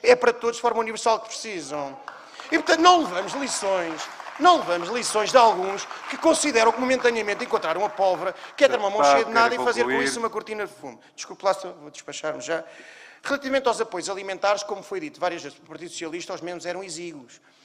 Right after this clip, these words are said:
Speaker 1: E, portanto, olha, eu vou-lhe dar o exemplo da minha freguesia, não sei das outras. Os apoios alimentares que recebemos e aprovámos, e bem, há dois meses,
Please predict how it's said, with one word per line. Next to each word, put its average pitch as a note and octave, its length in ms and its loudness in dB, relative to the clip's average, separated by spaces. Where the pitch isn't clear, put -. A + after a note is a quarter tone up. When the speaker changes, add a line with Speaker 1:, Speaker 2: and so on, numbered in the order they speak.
Speaker 1:
E, - 80 -20
portanto, E3+ 200 -8
olha, F3+ 100 -6
eu F#3 60 -10
vou-lhe G3+ 120 -10
dar G3+ 80 0
o F3+ 60 -6
exemplo E3+ 240 -10
da D#3+ 80 -12
minha E3 140 -8
freguesia, C#3+ 320 -14
não D3+ 80 -14
sei D3+ 160 -16
das C3 120 -16
outras. A#2 300 -18
Os F3+ 140 -10
apoios F#3 260 -10
alimentares D#3+ 420 -10
que - 60 -16
recebemos C3+ 320 -14
e C#3 60 -12
aprovámos, B2+ 440 -12
e C3 60 -16
bem, G#2+ 160 -16
há C3+ 80 -8
dois C3 220 -14
meses, C3 320 -14